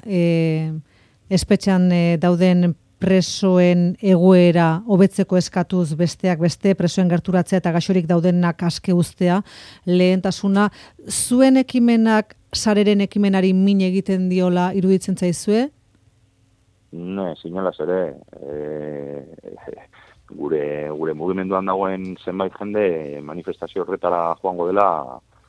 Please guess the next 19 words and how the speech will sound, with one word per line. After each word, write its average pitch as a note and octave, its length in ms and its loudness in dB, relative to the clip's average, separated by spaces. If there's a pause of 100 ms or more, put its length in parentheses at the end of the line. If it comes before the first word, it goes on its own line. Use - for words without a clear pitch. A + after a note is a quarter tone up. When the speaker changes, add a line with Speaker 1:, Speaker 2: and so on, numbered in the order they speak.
(120)
Speaker 2:
badakigu, F2 760 -2 (320)
guk E2+ 280 -6
inori F2+ 300 -8
ez D#2+ 80 -10
dio, F2 160 -4 (220)
ez D#2+ 140 -6
diogu E2+ 300 -2
esango D#2 520 -6 (360)
hara F2 240 -2
ez F2 60 -10
joateko, G2 680 -2
eta D2+ 240 -8
are E2+ 120 -2
gutxiago F#2+ 560 -4 (280)
ez - 200 -8
dugu E2+ 400 -4
mobilizazio D#2+ 720 -8
hori E2 440 -6
boiko-, D2+ 400 -6